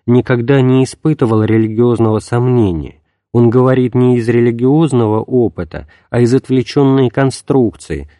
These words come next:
или из душевной болезни, и слова его мертвые и фальшивы. В религиозном сомнении человек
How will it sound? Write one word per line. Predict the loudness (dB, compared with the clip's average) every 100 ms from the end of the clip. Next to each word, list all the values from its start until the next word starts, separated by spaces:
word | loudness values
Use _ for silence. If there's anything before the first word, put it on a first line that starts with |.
| _ 0
или | 2 2
из | 0
душевной | -2 -4 -2 0 0
болезни, | 0 0 0 0 -4 -8 -16 -20 _ _ _ _
и | -4
слова | -2 -2 0 2
его | 2 2 0 -4 -4
мертвые | 0 0 0 -4 -2 0 0 -2
и | -2 -4
фальшивы. | -2 -4 -4 -4 -2 -4 -12 _ _ _ _ _ _ _ _ _ _ _ _ _ _ _ _ _ _ _ _ _
В | -2
религиозном | 2 2 2 2 2 2 0 -2
сомнении | -2 -2 0 2 2 2 0 -4 -12 _ _
человек | -2 0 2 2 0